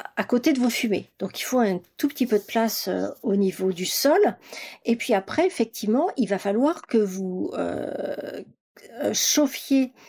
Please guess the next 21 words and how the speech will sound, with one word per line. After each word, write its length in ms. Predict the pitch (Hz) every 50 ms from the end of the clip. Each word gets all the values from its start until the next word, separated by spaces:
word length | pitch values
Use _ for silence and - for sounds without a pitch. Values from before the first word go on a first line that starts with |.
| - - - - _ - 240
euh, 580 | 214 196 196 190 185 180 190 190 - - 214 220
votre, 440 | 196 220 220 202 - - - -
euh, 400 | 190 180 175 175 185 - - -
votre 360 | 214 - 202 202 196 - - 196
solvant 540 | - - 196 196 190 214 262 285 330 359
pour 240 | 359 - - 247 220
le 140 | 202 190 185
libé-, 500 | 185 175 180 214 226 233 220 233 226 -
pour 320 | - - - 190 - -
qu'il 200 | - - - 190
libère 380 | 180 202 262 269 254 277 277 269
le 100 | 247 233
C 180 | - - 233 226
O 40 |
deux. 160 | 190 165 190 -
Donc, 240 | - 190 190 190 -
vous 120 | 240 214 233
allez 160 | 233 226 233
besoin 380 | 208 233 226 220 254 269 277
d'avoir 300 | 262 247 226 220 240 226
d'éner-, 300 | 208 233 220 214 214 220